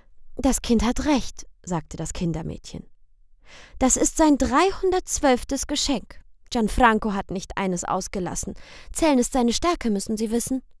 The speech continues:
Auf Zehenspitzen verließen Marcovaldo und der kleine Michel das Haus. Draußen fragte Michel: „Papa, sag, war das ein armes Kind?“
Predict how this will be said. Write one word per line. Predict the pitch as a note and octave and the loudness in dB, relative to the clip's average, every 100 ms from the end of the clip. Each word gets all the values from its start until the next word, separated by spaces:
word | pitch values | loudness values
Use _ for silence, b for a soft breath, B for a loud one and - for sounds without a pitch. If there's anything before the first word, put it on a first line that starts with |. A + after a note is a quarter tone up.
| - - - - - - - _ _ _ _ - - - - | -20 -20 -20 -20 -20 -20 -20 _ _ _ _ -20 -20 -20 -6
Auf | G3+ - - | -4 -4 -8
Zehenspitzen | - D4 G3+ D#3 - D3+ - F3 E3+ | -6 -4 -4 -6 -8 -10 -10 -10 -10
verließen | - E3 G3 - F#3 | -8 -8 -8 -6 -6
Marcovaldo | D#3+ D#3+ - D#3+ D3+ F3+ B3 | -6 -6 -8 -4 -2 -4 -6
und | C4 A3+ | -8 -8
der | B3+ | -6
kleine | - A3+ G#3+ A3 | -6 -4 -2 -2
Michel | A3+ - F#3 F3+ | -4 -4 -6 -6
das | G3 - | -8 -8
Haus. | C#3+ - - - _ _ _ _ b b b | -10 -10 -18 -20 _ _ _ _ b b b
Draußen | - G#3+ D4+ E4 - D#3+ - | -2 4 4 2 -4 -10 -8
fragte | - F#3+ F3+ - | -4 -2 -4 -4
Michel: | D3+ D3 - D3+ F#3 - - _ _ B B B B - | -4 -2 -2 -4 -6 -14 -20 _ _ B B B B 6
„Papa, | - E4+ D#4 | 8 8 8
sag, | C#4+ C#4+ - - - - - - | 10 8 6 -8 -18 -20 -20 -10
war | - A3+ | -2 0
das | A#3+ D#4 A4 | 2 2 2
ein | F#4+ | 4
armes | - D4+ E4+ - | 6 6 4 0
Kind?“ | - C4 E4+ G4+ - | -2 0 0 -4 -10